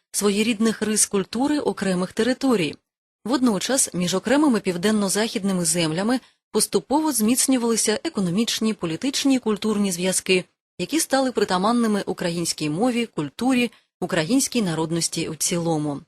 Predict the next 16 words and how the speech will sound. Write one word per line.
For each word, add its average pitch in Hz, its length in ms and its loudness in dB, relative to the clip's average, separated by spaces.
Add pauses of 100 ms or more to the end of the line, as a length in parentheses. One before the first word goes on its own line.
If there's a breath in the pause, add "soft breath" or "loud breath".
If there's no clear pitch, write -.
(520)
Найвизначнішим 220 840 2
твором 214 360 0
художньої 190 520 -2
літератури 185 560 0
другої 170 380 0
половини 170 440 0
дванадцятого 165 640 -2
століття 277 580 0 (320 soft breath)
є 233 240 -2
слово 254 500 2
о 202 60 -2
полку 196 500 -2
Ігоревім, 160 680 -2
написане 240 640 0
невідомим 185 720 0
автором. 151 600 -4